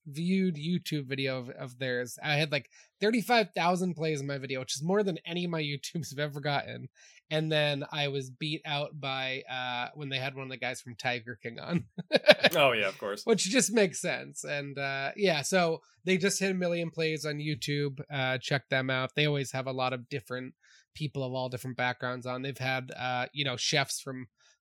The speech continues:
Speaker 1: competition shows. They had the Tiger King guy on. They have local people in Denver on. Um, so we're getting, uh, Kevin on soon, and we'll probably get Arthur on for one of his movies as well. But I know Kevin wants to talk about Home Alone.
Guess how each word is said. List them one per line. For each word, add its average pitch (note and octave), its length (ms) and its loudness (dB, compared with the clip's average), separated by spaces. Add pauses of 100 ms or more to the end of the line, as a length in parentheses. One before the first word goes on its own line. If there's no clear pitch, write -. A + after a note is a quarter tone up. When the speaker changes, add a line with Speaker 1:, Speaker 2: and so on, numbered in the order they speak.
Speaker 1:
competition F#3 640 -2
shows. F#3 420 -2
They D3+ 80 -4
had C3+ 40 -10
the C3+ 80 -6
Tiger C#3 420 -2
King C3+ 220 -6
guy C3 240 0
on. C3 320 -6
They C3+ 80 -4
have B2 220 -4
local E3+ 360 2
people D#3 400 -4
in D3+ 120 -6
Denver D3 400 -6
on. C#3+ 320 -6 (380)
Um, B2+ 280 -8
so - 140 -8
we're D3 60 -2
getting, D3 520 -2
uh, B2+ 240 -4 (140)
Kevin E3 300 0
on D3 220 0
soon, C3+ 520 -4
and C3+ 80 -12
we'll C3 140 -10
probably C3+ 240 -8
get B2+ 180 -8
Arthur B2+ 380 -8
on A#2+ 220 -6
for B2 160 -12
one B2 120 -8
of B2 80 -10
his A#2+ 140 -14
movies B2 480 -12
as B2+ 100 -16
well. B2+ 300 -8
But B2 140 -10 (340)
I E3 60 -2
know G3 100 8
Kevin G3+ 240 6
wants F#3 220 2
to D#3+ 100 -2
talk C#3+ 320 -2
about D3+ 220 -2
Home D#3 200 -2
Alone. F3 500 0